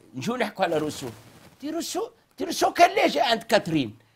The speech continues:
حتى ما كتبتش اشتريتها كاترين الثانية متاع روسيا،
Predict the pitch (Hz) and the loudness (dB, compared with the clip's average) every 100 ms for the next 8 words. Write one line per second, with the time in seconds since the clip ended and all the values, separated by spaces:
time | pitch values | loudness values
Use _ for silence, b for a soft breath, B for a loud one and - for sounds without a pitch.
0 | - 285 - 311 302 - 339 294 - 262 | -10 -4 2 6 6 4 -2 -2 2 2
1 | 254 233 196 190 208 175 202 165 135 135 | 4 0 0 -2 -4 0 2 2 2 4
2 | 135 127 113 | 4 4 -2